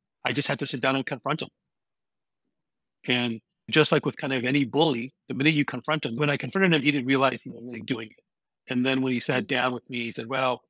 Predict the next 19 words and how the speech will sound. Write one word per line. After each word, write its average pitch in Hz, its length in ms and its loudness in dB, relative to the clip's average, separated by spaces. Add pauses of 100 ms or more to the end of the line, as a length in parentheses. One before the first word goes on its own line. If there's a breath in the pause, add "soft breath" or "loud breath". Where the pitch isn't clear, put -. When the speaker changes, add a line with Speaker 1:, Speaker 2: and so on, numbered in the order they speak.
(260)
Speaker 1:
I 127 60 -6
think 143 200 2
I 127 60 6
was 120 100 0
doing 113 160 -4
it 110 60 -6
because - 220 -8
of 104 80 -6
this." 107 200 -12
And 127 160 -12 (440)
essentially, 156 580 2 (100)
he, 151 100 -4
what 139 180 0
he 131 140 0
was - 160 -4
saying 131 280 0
to 131 120 -10
me 123 120 -6
was, 117 320 -4